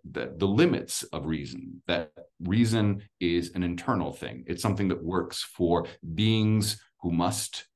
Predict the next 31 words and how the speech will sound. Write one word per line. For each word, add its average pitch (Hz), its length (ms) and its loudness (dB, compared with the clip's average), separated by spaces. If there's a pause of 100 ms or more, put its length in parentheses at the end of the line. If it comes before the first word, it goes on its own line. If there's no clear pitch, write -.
(320)
um, 82 720 0
uh, 76 240 -2 (160)
uh, 76 300 -4 (180)
uh, 69 220 -8 (300)
organize 101 540 4
their 98 140 2
intuitions 101 680 0
of 90 120 -6
the 95 60 0
world 90 420 2
spatially 95 560 -2
and 107 120 -2
temporally. 73 600 -2 (720)
But 98 280 0
we 95 120 0
can't 127 360 0
assume, 123 640 2 (320)
in 92 120 -4
fact, 92 280 0
we 92 80 -2
have 92 220 -2
to 87 320 -4
assume 87 840 -2
that 87 160 -2
this 82 120 -6
is 80 140 0
not 135 240 2
the 92 60 -4
case, - 340 -6 (260)
that 101 140 -2
those 95 400 2